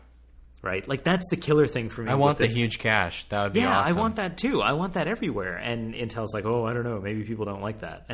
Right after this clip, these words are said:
Speaker 1: <laughs> Like, what are you talking about? <laughs> It's amazing. Um, 'cause,
Speaker 2: And
Speaker 1: like,
Speaker 2: it should
Speaker 1: you're
Speaker 2: be
Speaker 1: never
Speaker 2: free 'cause it's an old process node, isn't it?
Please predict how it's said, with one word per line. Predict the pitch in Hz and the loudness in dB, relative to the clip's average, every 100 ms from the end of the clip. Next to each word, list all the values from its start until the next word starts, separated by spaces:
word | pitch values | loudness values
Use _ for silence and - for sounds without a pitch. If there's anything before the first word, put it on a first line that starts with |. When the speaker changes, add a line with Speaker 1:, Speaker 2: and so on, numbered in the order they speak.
| - | 4
Speaker 1:
<laughs> | |
Like, | 254 185 | 6 6
what | 220 180 160 208 | 2 0 -6 -4
are | |
you | 190 | -4
talking | - 175 240 170 131 | 0 -2 -2 -6 -4
about? | 120 131 - - - - - | -2 -4 -6 -16 -16 -20 -20
<laughs> | - - - - | -20 -14 -12 2
It's | 208 - | 4 4
amazing. | 214 156 180 190 - 120 - - - - - - - - - - - | 0 2 2 0 -2 -4 -8 -20 -20 -20 -14 -14 -14 -18 -18 -20 -12
Um, | - 127 117 104 90 92 - - - - - | -2 0 0 -2 -6 -14 -18 -20 -20 -14 4
'cause, | 202 | 6
Speaker 2:
And | |
Speaker 1:
like, | 190 | 8
Speaker 2:
it | 196 | 6
should | 208 | 6
Speaker 1:
you're | 202 | 8
Speaker 2:
be | |
Speaker 1:
never | 165 180 | 6 4
Speaker 2:
free | 170 143 | 0 0
'cause | 123 107 | -2 -2
it's | 117 123 | -2 0
an | |
old | 107 104 113 104 | 0 0 0 -2
process | 113 110 110 185 - | -2 -2 -2 -6 -6
node, | 87 80 82 | -6 -6 -6
isn't | 87 104 | -8 -6
it? | 113 | -6